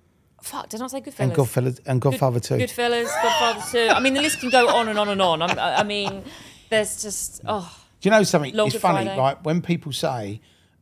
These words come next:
Speaker 2: uh, you know, "What's your favourite gangster film?" I say, "I don't have a favourite gangster
Speaker 1: No.
Speaker 2: film. There's ten,"
Speaker 1: Yeah,
Speaker 2: right?
Speaker 1: absolutely.
Speaker 2: But your ones are the same as mine. And that's why I wanted you on the show, because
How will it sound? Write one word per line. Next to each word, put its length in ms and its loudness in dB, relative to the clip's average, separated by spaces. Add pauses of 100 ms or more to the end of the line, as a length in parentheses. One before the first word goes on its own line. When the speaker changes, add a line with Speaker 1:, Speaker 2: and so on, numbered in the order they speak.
Speaker 2:
uh, 320 -2 (140)
you 120 -6
know, 220 -6 (100)
"What's 200 2
your 60 -6
favourite 200 -2
gangster 260 -6
film?" 160 -18 (540)
I 80 0
say, 120 -2
"I 100 2
don't 220 0
have 280 -2 (100)
a 120 -4
favourite 360 -12
gangster 160 -12
Speaker 1:
No. 160 -2
Speaker 2:
film. 120 -20 (340)
There's 180 0
ten," 280 -6 (100)
Speaker 1:
Yeah, 180 -4
Speaker 2:
right? 220 2
Speaker 1:
absolutely. 600 -2
Speaker 2:
But 100 -16
your 180 2
ones 260 2
are 40 -4
the 60 -6
same 220 -6
as 100 -12
mine. 300 -14
And 120 -10
that's 180 -2
why 80 -4
I 40 0
wanted 220 -6
you 40 -16
on 80 -12
the 60 -16
show, 200 -6
because 420 -12